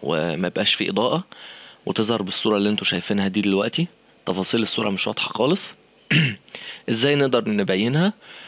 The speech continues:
وبرضو إزاي نخلي صورة زي دي مثلًا، آه، نخليها ليل وفي أقم-، قمر وفي كل حاجة، وكذلك الصورة دي نخليها ليل برضو.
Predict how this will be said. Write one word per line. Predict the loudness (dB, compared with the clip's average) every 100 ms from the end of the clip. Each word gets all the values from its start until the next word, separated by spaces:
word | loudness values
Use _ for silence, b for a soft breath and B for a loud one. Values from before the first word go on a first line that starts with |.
| B B B _
وبرضو | 2 2 2 2 2
إزاي | 2 0 2 2
نخلي | 2 0 2 2
صورة | 2 2 2
زي | 2 2 2
دي | 0
مثلًا، | 0 0 0 0 -4 B B B _
آه، | 0 2 2 2 2
نخليها | 0 0 0 2 2
ليل | 2 0 -2 -6 -20 _ _ _ _ -20 _ _
وفي | 0 2 2 2 2 2
أقم-، | 0 0 -2 0
قمر | -4 -2 0 0 -2 -10 -16 -8
وفي | -4 -2 -2 -2
كل | 0 0
حاجة، | 0 0 -2 -4 _ -6
وكذلك | -2 2 0 0
الصورة | -2 0 0
دي | 0
نخليها | -2 0 2
ليل | 0
برضو. | -2 -8 -10